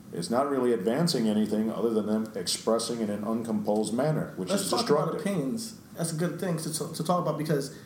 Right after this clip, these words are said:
Speaker 2: we were talking about how people are, people feel like they're entitled to their opinions. You said that
Speaker 1: Mm-hmm.
Speaker 2: people are, shouldn't be entitled to their opinions. And a lot of people are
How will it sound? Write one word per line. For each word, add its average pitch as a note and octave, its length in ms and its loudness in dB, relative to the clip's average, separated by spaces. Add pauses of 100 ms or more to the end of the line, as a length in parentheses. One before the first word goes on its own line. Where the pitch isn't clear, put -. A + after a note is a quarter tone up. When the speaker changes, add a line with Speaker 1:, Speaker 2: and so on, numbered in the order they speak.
(140)
Speaker 2:
we D3+ 80 2
were E3+ 80 4
talking D#3+ 360 0
about C#3 500 -2 (120)
how D3 120 -2
people C#3 300 0
are, C3 260 -2 (180)
people E3+ 380 -2
feel E3 100 0
like D3 80 -2
they're C#3+ 100 -4
entitled C#3+ 300 -4
to D3+ 60 0
their C3 80 -4
opinions. B2+ 320 -8
You C#3 120 -4
said C#3+ 160 0
that C#3+ 60 -2
Speaker 1:
Mm-hmm. E3 60 2
Speaker 2:
people C#3+ 140 -4
are, B2 120 -8 (120)
shouldn't - 440 -2
be - 240 -8 (440)
entitled C#3+ 360 0
to - 80 -6
their - 60 -6
opinions. B2 240 -4
And B2+ 80 -4
a C3+ 40 -2
lot E3+ 180 2
of - 60 -4
people D3 440 0
are C3+ 240 -2